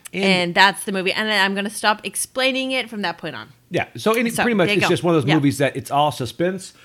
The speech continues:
Speaker 1: <clears throat> Because anytime you're
Speaker 2: Mm-hmm.
Speaker 1: watching someone else's life, trying to figure out who they are or what they are,
Speaker 2: Mm-hmm.
Speaker 1: it's, it's, it's just intriguing,
Speaker 2: Yeah.
Speaker 1: you know?
Speaker 2: Yeah.
Speaker 1: Watching someone,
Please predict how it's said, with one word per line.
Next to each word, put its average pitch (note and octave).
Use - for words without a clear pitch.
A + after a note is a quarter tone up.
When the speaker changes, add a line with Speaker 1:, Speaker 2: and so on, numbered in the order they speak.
Speaker 1:
<clears throat> -
Because F#3
anytime G3
you're D3
Speaker 2:
Mm-hmm. -
Speaker 1:
watching C#3+
someone C3+
else's A#2
life, A2
trying C#3+
to B2+
figure C#3
out A#2+
who D3
they C3+
are A2
or G2+
what A2+
they G#2
are, G2+
Speaker 2:
Mm-hmm. G#2
Speaker 1:
it's, -
it's, -
it's C3+
just C#3
intriguing, C3+
Speaker 2:
Yeah. E3+
Speaker 1:
you B2
know? E3+
Speaker 2:
Yeah. E3
Speaker 1:
Watching E3
someone, C3+